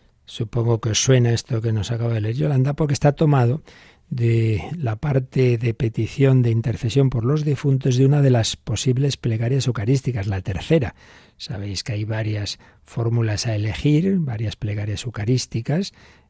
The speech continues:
en las que, dentro de las cuales se realiza la consagración y luego vienen las intercesiones. Entonces ahí se nos ha leído un fragmento de la tercera. ¡Qué preciosidad!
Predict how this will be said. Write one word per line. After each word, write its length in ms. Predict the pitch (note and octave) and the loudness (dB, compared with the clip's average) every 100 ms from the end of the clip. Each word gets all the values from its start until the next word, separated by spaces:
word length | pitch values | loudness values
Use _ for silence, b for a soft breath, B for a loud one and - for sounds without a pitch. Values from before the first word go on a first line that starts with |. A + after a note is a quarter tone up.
| _ | _
en 160 | C3+ G#2 | -6 -4
las 240 | G2 F#2 | -4 -8
que, 500 | - A#2 G2+ G2+ G2+ A#2 | -8 -6 -6 -6 -6 -6
dentro 280 | G#2+ G#2+ | -6 -4
de 60 | G#2 | -4
las 180 | G2+ - | -6 -6
cuales 280 | G#2+ G#2 F#2+ | -6 -6 -6
se 100 | A#2 | -8
realiza 400 | G#2 G#2+ - A#2 | -6 -6 -6 -8
la 120 | G#2 | -8
consagración 880 | G#2 G#2 - G2 F#2+ - C3 C3 C3+ | -6 -6 -8 -10 -8 2 4 4 2
y 80 | |
luego 240 | A#2+ G#2 G#2 | -2 -4 -8
vienen 260 | G#2+ G#2+ | -8 -6
las 180 | G#2 G#2 | -6 -8
intercesiones. 880 | G#2+ F#2+ A#2+ A#2+ D3+ - C3 B2+ E3+ B B B B B B - | -8 -4 -4 -4 -4 0 2 2 -2 B B B B B B -6
Entonces 680 | G#2+ - A2+ A2 B2 A2+ | -6 -4 -4 -2 -2 -2
ahí 100 | A#2 | -4
se 140 | G#2+ A2+ | -4 -4
nos 180 | G#2+ A#2 | -4 -4
ha 100 | G#2+ | -2
leído 420 | A2 A2+ A2+ A#2+ | -2 -2 0 -2
un 120 | A#2 | -2
fragmento 560 | A#2 G#2+ G#2+ A2+ A2+ B2+ | -2 -2 0 0 0 0
de 80 | |
la 120 | A2+ G#2 | 0 -2
tercera. 580 | - - - A#2+ G2+ | -8 -10 -4 -4 -4
¡Qué 180 | - B2 | -6 -8
preciosidad! 760 | B2+ A2+ - G#2 - G#2+ A2 | -4 -6 -6 -8 -6 -6 -6